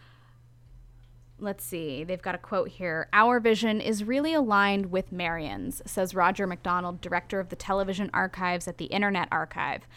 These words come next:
"It's really bold and ambitious, universal access to all knowledge." So there you go. Marion's son had contacted the Internet Archive when he was trying to find a home for her tapes in twenty thirteen.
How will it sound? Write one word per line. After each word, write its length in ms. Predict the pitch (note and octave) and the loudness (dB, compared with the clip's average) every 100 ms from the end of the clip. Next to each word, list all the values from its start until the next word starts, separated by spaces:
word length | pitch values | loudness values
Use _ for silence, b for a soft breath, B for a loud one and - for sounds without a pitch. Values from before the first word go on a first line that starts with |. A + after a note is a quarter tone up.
| B B B B | B B B B
"It's 200 | E3+ - | -6 2
really 240 | A#3 D4+ C4+ | 2 4 2
bold 480 | G#3+ G#3+ A3 A3+ - | 4 4 4 2 0
and 220 | G3 A3 | 0 2
ambitious, 760 | A3 G#3+ F3+ - E3+ F3 - - - | 2 0 -2 -2 -4 -6 -10 -14 -12
universal 600 | F#3 A#3+ C#4+ D4+ D4 D#4 - | 0 4 6 4 2 2 4
access 540 | F#3+ - F#3+ F#3 - | 4 4 0 0 -2
to 200 | - G3+ - | -6 -4 4
all 400 | F3+ F3+ F#3 F3 | 6 6 4 2
knowledge." 680 | F#3 E3+ D3 A#2+ D2 - - - - - - - - | -2 2 2 2 -2 -8 -14 -20 -20 -20 -20 -20 -20
So 120 | - F3 | -12 -8
there 140 | F3+ | -6
you 60 | F#3 | -4
go. 260 | B3+ - B B B B - | -4 -6 B B B B 4
Marion's 400 | A3+ C4 C4+ A#3+ | 6 8 6 4
son 260 | A#3+ A#3 A#3 | 2 2 0
had 500 | - B3 A3 G#3 - | -2 2 4 2 0
contacted 680 | - C4 F4 A3 G3 G#3+ F#3+ | -2 0 2 2 2 2 -2
the 100 | - | 0
Internet 320 | F#3+ F#3 F3 | 0 0 2
Archive 440 | E3+ E3+ F3 F#3+ | 0 0 0 0
when 120 | G#3+ F#3+ | 0 -4
he 100 | F#3 | -6
was 120 | F3 | -6
trying 240 | G3 F3 | -4 -4
to 40 | F3 | -4
find 240 | F3+ E3 | -4 -6
a 40 | E3 | -4
home 260 | F#3+ A#3 | -2 -2
for 120 | B3+ G#3 | 0 -4
her 100 | F3+ | -6
tapes 340 | F3+ E3 - | -6 -6 -6
in 80 | F#3 | -10
twenty 280 | - D#3+ D3+ | -8 -10 -10
thirteen. 680 | D3+ - - A3+ E3 D#3+ | -10 -8 -6 -4 -6 -8